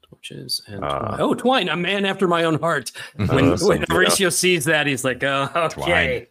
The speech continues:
Speaker 3: Yes.
Speaker 1: All right, you're the
Speaker 2: I'll take
Speaker 1: good
Speaker 2: those
Speaker 1: guy."
Speaker 2: off. That way we're back at ninety and it's not as, uh,
Speaker 3: Okay. Cool.
Speaker 2: blogging.
Speaker 3: Done.
Speaker 1: I put those on Elizabeth's sheet, so she's good.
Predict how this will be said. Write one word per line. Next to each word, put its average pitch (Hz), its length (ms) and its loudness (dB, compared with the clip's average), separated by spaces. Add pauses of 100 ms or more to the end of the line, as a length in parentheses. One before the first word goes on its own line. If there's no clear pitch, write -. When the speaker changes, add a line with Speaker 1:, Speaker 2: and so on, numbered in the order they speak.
Speaker 3:
Yes. 71 440 -6
Speaker 1:
All 131 200 -2
right, 131 160 0 (120)
you're 127 100 2
the 113 80 0
Speaker 2:
I'll 110 40 -6
take 120 220 0
Speaker 1:
good 127 80 6
Speaker 2:
those 113 80 2
Speaker 1:
guy." 120 80 2
Speaker 2:
off. 107 140 0 (120)
That 104 160 2
way 98 140 4
we're 95 160 2
back 87 260 0
at - 160 -4
ninety 78 320 -2
and 76 100 -4
it's - 180 -8
not 71 180 -4
as, 69 260 -4
uh, - 460 -8 (260)
Speaker 3:
Okay. 107 220 0 (640)
Cool. 78 180 -4
Speaker 2:
blogging. 78 440 -2 (420)
Speaker 3:
Done. 85 160 -4
Speaker 1:
I 110 60 -4
put 120 160 -6
those 123 180 -2
on 123 160 0
Elizabeth's 120 460 -2
sheet, - 320 -8
so - 160 -6
she's - 240 -12
good. - 140 -20